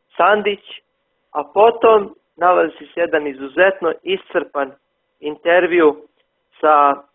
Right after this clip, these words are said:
gospodinom Miroslavom Ilićem, pomoćnikom pokrajinskog sekretara za kulturu, javno informisanje i odnose sa crkvama i verskim zajednicama, e, i taj smo intervju naslovili Ljubav i odgovornost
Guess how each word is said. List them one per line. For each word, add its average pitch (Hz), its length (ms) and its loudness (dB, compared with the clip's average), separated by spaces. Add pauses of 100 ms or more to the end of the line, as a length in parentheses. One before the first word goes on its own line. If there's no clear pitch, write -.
(120)
gospodinom 160 880 -2
Miroslavom 147 680 -2
Ilićem, 165 440 -2
pomoćnikom 151 840 -6
pokrajinskog 160 720 -2
sekretara 143 800 -2 (680)
za 147 80 -2
kulturu, 180 760 0 (100)
javno 165 300 0
informisanje 160 720 -6
i 170 40 0
odnose 160 440 -2
sa 147 80 -8
crkvama 151 540 -4
i 139 40 -4
verskim 160 460 -2
zajednicama, 151 920 -2
e, - 0 - (1040)
i 156 120 -14
taj 160 220 -2 (100)
smo 143 280 -4
intervju 151 480 -6
naslovili 147 600 -4
Ljubav 156 440 0
i 139 80 -4
odgovornost 143 800 -2